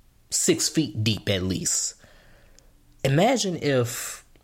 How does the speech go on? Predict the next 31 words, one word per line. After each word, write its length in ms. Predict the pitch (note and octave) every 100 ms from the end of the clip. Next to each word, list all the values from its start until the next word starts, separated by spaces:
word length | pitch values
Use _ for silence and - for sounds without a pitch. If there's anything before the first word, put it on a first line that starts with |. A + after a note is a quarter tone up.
| _ _ _ - -
someone 480 | - - E3+ D3 A2+
dug 240 | B2+ A#2+
a 60 | A2
grave 500 | F#2 G2+ G#2 F#2 -
for 220 | - D2
you. 280 | A#1 - - - - - - _ _ _ _ _ _ _ _ _ - -
They 140 | B2+
dug 280 | A#2 D3+ D#3+
this 160 | D3 B2+
grave 360 | B2+ B2 A#2
six 300 | - B2 -
feet 260 | - F#2+ -
deep, 240 | E2 - _ - -
maybe 220 | G3+ A3
deeper. 400 | D3+ A#2 - C3+ - _ _ _ _ _ _ _ - -
And 140 | - D3+
they 100 | C3
threw 280 | - E3+ F3
you 200 | D3 C#3
into 200 | B2+ A#2
that 180 | G#2+ F#2+
grave. 520 | - - - - - - - - - - - - _ _ _ - _ - F3
Now 120 | D3
you 340 | C#3 C#3+ G3 G3+ -
still 460 | - - - F3 E3+
have 680 | D3+ D3+ C#3+ C3+ C3 - - _ _ _
the 120 | C#3+
ability 600 | B2 A2 D#3+ E3 C#3+ B2+
in 80 | C3+
your 160 | A#2+ A2
limbs, 680 | G#2+ B2+ D3 F#3 F#3 -